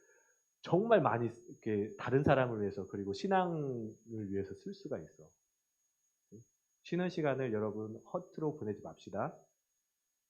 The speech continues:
서진이 알았지? 어. 신앙, 이렇게 쉬는 시간을 허투루 보지 마세요. 시간을 아끼세요. 주세 알았지?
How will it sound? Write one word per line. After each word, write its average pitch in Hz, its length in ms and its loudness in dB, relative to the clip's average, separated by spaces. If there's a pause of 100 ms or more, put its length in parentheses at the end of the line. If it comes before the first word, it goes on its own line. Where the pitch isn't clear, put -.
(580)
서진이 139 260 -2
알았지? 117 420 0 (400)
어. 87 320 -12 (1300)
신앙, 139 300 -4
이렇게 104 400 -4 (180)
쉬는 202 240 2
시간을 165 300 2
허투루 - 280 0
보지 135 200 -4 (160)
마세요. 95 260 -8
시간을 285 440 2
아끼세요. 92 520 -10 (680)
주세 117 200 -2
알았지? 117 400 0